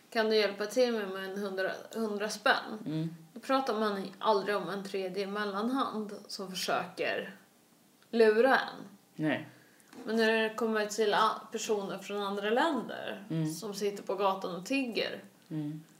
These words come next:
Speaker 1: då kommer alltid den här tredje mellanhanden
Speaker 2: Mm.
Speaker 1: in. Och man kan aldrig lita på dem. Men vem kan man lita på? Alltså,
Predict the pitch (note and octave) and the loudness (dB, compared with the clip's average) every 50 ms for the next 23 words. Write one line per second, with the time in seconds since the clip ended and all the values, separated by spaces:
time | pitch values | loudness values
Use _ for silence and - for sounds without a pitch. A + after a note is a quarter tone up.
0 | _ _ - A#3 A3+ A#3 G#3 - - - - - D4+ C#4+ B3+ A3+ - - - - | _ _ -12 -8 -6 -4 -4 -4 -4 2 6 8 8 8 6 4 -2 -6 -2 2
1 | D#4+ C4 - - - - - - - - G3 G#3 G3 G3 F#3+ F#3+ - G3+ G3 F#3 | 4 4 4 4 0 -8 -14 -16 -12 -10 -8 -4 -4 -4 -4 -4 -4 -4 -2 -2
2 | F#3 G3 F#3+ F#3+ F#3+ F3+ - - F3+ F3 F3+ F3 G3 G3 F3+ F#3 F#3+ E3+ E3 E3 | -2 -4 -4 -2 -4 -4 -4 -4 -6 -8 -10 -10 -10 -10 -8 -6 -4 -2 -2 0
3 | D#3+ D#3+ D#3+ - - G3 F#3+ G3 - - - G#3 A3 A3 A3+ G#3+ - - - C#4 | -2 -2 -4 -8 -10 -10 -10 -12 -12 -8 -6 -4 0 2 2 2 2 6 8 10
4 | D4 C#4 B3+ A#3 G#3+ G#3+ B3 C#4 C#4 B3+ A3+ F#3+ - - - - - - - A2 | 10 10 8 6 2 -2 -2 -2 0 0 0 -2 -4 -6 -10 -12 -10 -8 -6 -4
5 | A2 G#2+ - - - - - - - - - D4+ D#4+ D#4 F4 F4+ E4+ E4+ E4+ F4 | -4 -4 -6 -8 -14 -18 -18 -18 -18 -8 -4 -2 2 6 6 6 6 4 0 -2
6 | E4+ F4 F4 F4+ F#4 F#4 F4 F4 - G4 G4 G4 - A3 E3 F#2 C2+ - - - | -2 0 0 0 0 0 0 2 2 2 2 2 2 2 2 2 2 -2 -6 -12
7 | - - - - - - D4 D4 D4+ C4 B3+ A3 - | -18 -20 -20 -14 -10 -8 0 4 4 6 6 4 2